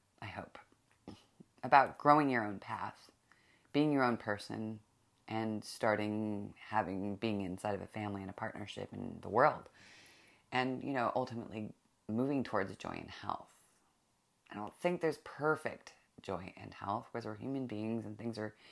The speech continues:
evolving and changing all the time. Um,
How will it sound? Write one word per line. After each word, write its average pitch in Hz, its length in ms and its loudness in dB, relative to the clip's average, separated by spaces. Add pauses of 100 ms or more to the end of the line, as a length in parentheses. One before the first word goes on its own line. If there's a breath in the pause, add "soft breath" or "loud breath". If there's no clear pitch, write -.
(220 loud breath)
evolving 120 420 8
and 104 80 -8
changing 104 340 -10
all 95 140 -10
the - 80 -10
time. 107 480 -8 (720 loud breath)
Um, 110 480 0